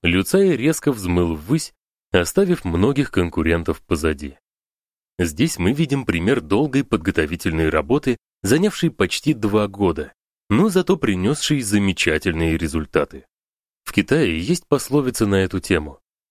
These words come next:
«Три года не издавать звуков, а запев поразить людей.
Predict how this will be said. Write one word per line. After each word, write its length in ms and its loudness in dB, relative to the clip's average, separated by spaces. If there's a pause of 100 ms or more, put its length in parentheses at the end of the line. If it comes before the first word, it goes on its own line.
(120)
«Три 220 4
года 320 0
не 160 2
издавать 380 0
звуков, 540 0
а 120 2
запев 420 0
поразить 540 -2
людей. 440 -2